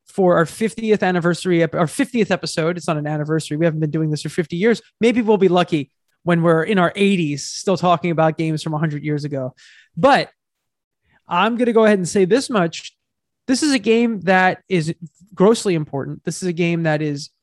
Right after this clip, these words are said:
unbelievably good. This is the game that many would consider the best game ever made. You could definitely put it in the class of the best two D platformers ever made. And I'm gonna go ahead and, and say this much.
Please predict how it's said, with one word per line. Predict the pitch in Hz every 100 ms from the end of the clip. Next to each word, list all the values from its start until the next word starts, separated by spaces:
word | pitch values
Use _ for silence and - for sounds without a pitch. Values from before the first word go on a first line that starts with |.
| -
unbelievably | 214 240 190 170 151 151
good. | 151 143 156
This | 226 -
is | 240 208
the |
game | 240 214 226
that | 214 165 190
many | 180 180 180 147 131 _ _ _ -
would | 160
consider | 160 151 160 151
the |
best | 151 147 -
game | 151 147
ever | 143
made. | 143 165 202 202 _ _ _ _
You | 160
could | 151 151
definitely | 185 196 - 208 190
put | 190 180
it | -
in | 185 170 156
the | 165 156 151
class | - 165 175 -
of | 165 151
the | 160
best | 147 170 175 -
two | 196
D | 170 160
platformers | - 170 - 208 208 196 -
ever | 214 220
made. | 220 240 269 _ _ _ _ -
And | 202 202
I'm | 202 233
gonna | 254 247 233
go | 220
ahead | 190
and, | 196 -
and | 170
say | - 190
this | 185 -
much. | 226 233